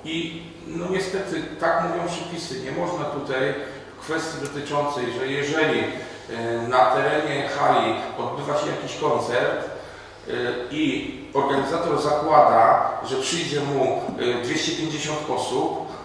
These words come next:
ale my z góry wiemy, drodzy państwo, że tam jest tysiąc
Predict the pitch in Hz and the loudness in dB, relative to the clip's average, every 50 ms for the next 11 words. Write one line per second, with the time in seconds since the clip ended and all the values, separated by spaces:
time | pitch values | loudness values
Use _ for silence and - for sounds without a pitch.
0 | - - - - - - - - - - - - - 151 151 143 - 147 156 170 | -14 -16 -18 -18 -18 -18 -4 2 4 6 6 6 4 2 0 0 -2 0 2 2
1 | 170 147 139 135 131 143 143 147 147 143 143 143 143 143 143 143 143 - - - | 2 4 4 2 2 2 2 0 0 0 -2 -2 -2 -2 -2 -2 -2 -2 -4 -4
2 | - - 147 139 135 131 131 135 - 139 143 139 139 - - - - - - 143 | -4 -4 -4 -4 0 2 4 4 4 4 4 2 2 0 -2 -4 -6 -8 -8 -8
3 | - - 165 160 | -6 -4 -4 -4